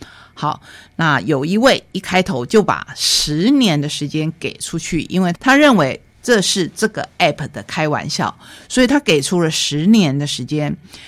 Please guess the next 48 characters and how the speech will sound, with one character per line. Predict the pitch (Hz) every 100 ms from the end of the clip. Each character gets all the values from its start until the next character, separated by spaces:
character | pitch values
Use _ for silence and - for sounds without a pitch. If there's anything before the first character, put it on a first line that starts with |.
| -
可 | - 180
以 | 226 220 147 - _
无 | 156 156 202
限 | 240 - 233 175
量 | 190 156 143
的 | 135
用 | 175 151 -
所 | - - - 151 151 170 233
有 | 226 135 104 -
的 | 139 - _ _ _
游 | 156 160
戏 | - 185
软 | 139 - 143
体。 | - 98 - _ _ _ _
可 | -
是 | 143
隔 | 175 151
天 | 156 165
早 | 120
上 | 147
起 | 151 -
来， | - - -
他 | - 147
发 | 131
现 | 143 143 135
自 | - 180 147
己 | - - _ _ _ -
好 | - 147
像 | - 175 147
老 | 120 92
了 | 127
十 | 135 - 123
年， | 139 135 - - _ _
他 | -
才 | 147 151
觉 | 143 131 147
得 | 143
事 | 139 - 190
态 | 143 135
严 | 127 80 95
重。 | 143 135 - - - -
故 | 277 240
事 | 185 220
从 | 147
这 | 147 156
边 | 156
开 | 160 165 180
始， | - 110